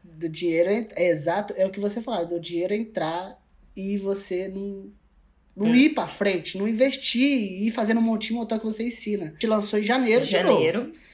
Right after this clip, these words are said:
Speaker 1: Sem investimento de novo. A gente mudou. Ah, fizemos cinquenta e quatro mil.
Speaker 2: Super confiantes,
Speaker 1: De-,
Speaker 2: né?
Speaker 1: vamos pra capital porque a gente precisa,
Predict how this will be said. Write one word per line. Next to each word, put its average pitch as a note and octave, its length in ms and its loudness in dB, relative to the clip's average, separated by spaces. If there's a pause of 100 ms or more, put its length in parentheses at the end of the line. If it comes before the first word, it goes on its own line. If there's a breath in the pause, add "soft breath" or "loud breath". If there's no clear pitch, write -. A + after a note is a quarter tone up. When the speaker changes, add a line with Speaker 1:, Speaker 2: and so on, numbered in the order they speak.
(200 loud breath)
Speaker 1:
Sem G#3+ 480 2
investimento A#3+ 640 0
de C4 100 0
novo. B3+ 140 4
A G3 60 0
gente G3+ 120 0
mudou. F3+ 400 2 (800 soft breath)
Ah, F#4 160 0
fizemos D4+ 360 0
cinquenta C#4 320 2
e - 20 2
quatro B3+ 320 0
mil. A3+ 280 2 (140)
Speaker 2:
Super A#3 480 6
confiantes, F#3+ 1400 0
Speaker 1:
De-, F#3 60 -8
Speaker 2:
né? E3 220 4
Speaker 1:
vamos B3+ 200 6
pra B3+ 140 0
capital A#3+ 440 2
porque B3 520 2 (500)
a G3 120 2
gente G3+ 160 -2
precisa, B3 760 4